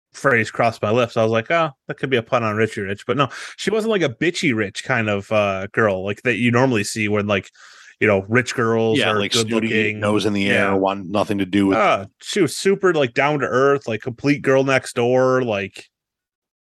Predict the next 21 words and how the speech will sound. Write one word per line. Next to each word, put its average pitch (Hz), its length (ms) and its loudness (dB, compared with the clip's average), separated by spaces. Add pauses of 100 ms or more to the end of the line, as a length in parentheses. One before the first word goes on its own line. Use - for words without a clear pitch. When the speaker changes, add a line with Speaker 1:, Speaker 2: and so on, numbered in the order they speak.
(460)
Speaker 2:
Yeah. 85 220 -4 (1160)
Speaker 1:
random 139 560 2
kid 143 260 2
that 127 140 2
she 113 160 -8
just 120 280 0
met 127 180 2
in 120 100 -6
school 135 280 -2
is 120 80 2
like, 107 200 2
"Uh, 127 640 4
you 120 100 -4
wanna 139 160 2
go 135 160 2
light 143 220 0
the - 80 -12
candle?" 165 640 0
And 110 180 -6
she's 127 220 -12
like 120 320 -2